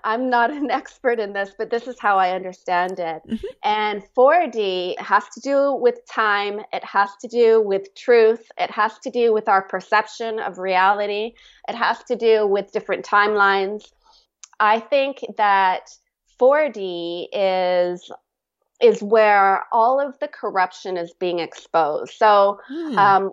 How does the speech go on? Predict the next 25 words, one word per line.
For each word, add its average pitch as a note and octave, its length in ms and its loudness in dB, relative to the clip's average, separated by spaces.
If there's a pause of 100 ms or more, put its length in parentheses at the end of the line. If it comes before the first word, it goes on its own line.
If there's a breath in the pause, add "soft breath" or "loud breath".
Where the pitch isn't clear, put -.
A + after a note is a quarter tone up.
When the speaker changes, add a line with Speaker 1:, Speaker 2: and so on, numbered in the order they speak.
(100)
Speaker 1:
we C4+ 160 0
Speaker 2:
Mm-hmm. A#3+ 100 -2
Speaker 1:
were A#3+ 340 2
living A#3+ 360 0
in G#3 160 -6
three G#3 400 -4
D, G3+ 580 -2
maybe C4+ 340 2
in C#4+ 100 0
the C4+ 100 2
last A#3 320 2
couple A#3 260 -2
of A3+ 60 0
years A3+ 420 0
since B3 240 -4
covid, A#3 640 0
since G#3+ 420 -6
all A3 180 4
of A3+ 160 0
this, A3 280 0 (440 loud breath)
um, F#3 340 2
darkness B3 580 -2
is A#3+ 180 -12
being A3 240 0
exposed. A3+ 840 -4